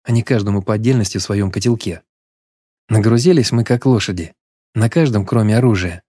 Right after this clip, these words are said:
а мы ещё один Д П нашли, а к нему четыре запасных блина, по два-три сидора, забитых полностью. На себе нам это было не унести. Патроны с гранатами весили немало, вот и пришлось делать волокуши, в которые мы и впряглись.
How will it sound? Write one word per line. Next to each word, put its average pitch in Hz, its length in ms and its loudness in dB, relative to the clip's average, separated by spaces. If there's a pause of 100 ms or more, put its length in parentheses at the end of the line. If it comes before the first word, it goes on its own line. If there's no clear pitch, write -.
(180)
а 107 100 -2
мы 110 120 4
ещё 107 200 0
один 107 360 0
Д 123 160 2
П 123 160 0
нашли, 92 400 -4 (280)
а 104 100 -4
к - 80 -4
нему 135 200 2
четыре 120 320 0
запасных 104 480 0
блина, 110 380 0 (300)
по 117 100 0
два-три 117 360 2
сидора, 123 360 2
забитых 107 440 -2
полностью. 95 500 -2 (380)
На 139 140 0
себе 180 240 2
нам 147 180 4
это 147 140 0
было 123 240 2
не 110 160 2
унести. 113 540 0 (460)
Патроны 110 400 0
с 98 60 -2
гранатами 110 500 0
весили 107 340 2
немало, 110 460 0 (320)
вот 160 160 -2
и 151 60 -4
пришлось 117 400 0
делать 101 300 0
волокуши, 110 540 -2 (240)
в - 100 -20
которые 147 400 2
мы 117 160 2
и - 20 2
впряглись. 104 540 -2